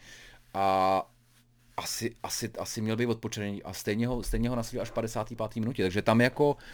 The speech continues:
trošku je asi, asi nevím, jako myslím, myslím, že i od toho kluka musí jít něco jako negativního, protože nedokážu si představit, že vlastně, když máš jako šanci čtrnáct dní s ním pracovat, takže, takže mu jako nedá šanci. Kor, když vlastně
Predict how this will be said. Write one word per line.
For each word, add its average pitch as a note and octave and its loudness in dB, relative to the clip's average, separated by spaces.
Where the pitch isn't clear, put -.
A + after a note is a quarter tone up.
trošku B2+ 4
je E3 4
asi, - 2
asi A#2+ -2
nevím, C#3+ 2
jako C3+ 2
myslím, C3 0
myslím, D3+ 6
že E3+ 10
i D#3 8
od C#3 -2
toho D#3+ 4
kluka D#3 6
musí A2+ 6
jít A#2 0
něco A#2 4
jako A2+ 2
negativního, G#2+ 4
protože A2 0
nedokážu B2+ 8
si B2 -4
představit, A2 0
že A2+ -2
vlastně, G#2+ -4
když G#2+ -4
máš A2 0
jako G#2 -6
šanci G#2 -6
čtrnáct G#2 -6
dní G2+ -8
s - -14
ním A2 -6
pracovat, G2 -6
takže, F#2+ -8
takže F#2+ -2
mu G2 0
jako G2 0
nedá G#2 2
šanci. A2+ -2
Kor, G2+ 2
když G2+ 0
vlastně G#2 0